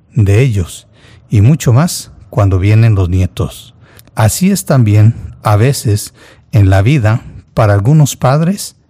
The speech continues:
y madres espirituales. Ellos se preocupan por sus hijos espirituales, y un ejemplo de esto lo vemos en Pablo. Pablo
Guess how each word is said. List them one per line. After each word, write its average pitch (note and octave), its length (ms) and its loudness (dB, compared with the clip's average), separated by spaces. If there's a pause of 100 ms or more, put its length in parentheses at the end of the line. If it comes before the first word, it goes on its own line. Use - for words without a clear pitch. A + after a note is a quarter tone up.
(120)
y A2 100 0
madres B2+ 680 0 (120)
espirituales. - 1120 -4 (420)
Ellos A2+ 300 0
se G#2+ 100 0
preocupan F#2 800 -4
por G2 160 -2
sus - 240 -10
hijos A#2 500 0
espirituales, C#3 840 -2 (300)
y A#2 140 2
un G#3+ 180 4
ejemplo E3+ 480 0
de A2 160 2
esto G#3+ 340 -4 (180)
lo A2+ 220 0
vemos C3 540 0 (400)
en G2+ 160 2
Pablo. F2 420 -4 (460)
Pablo B2 400 -2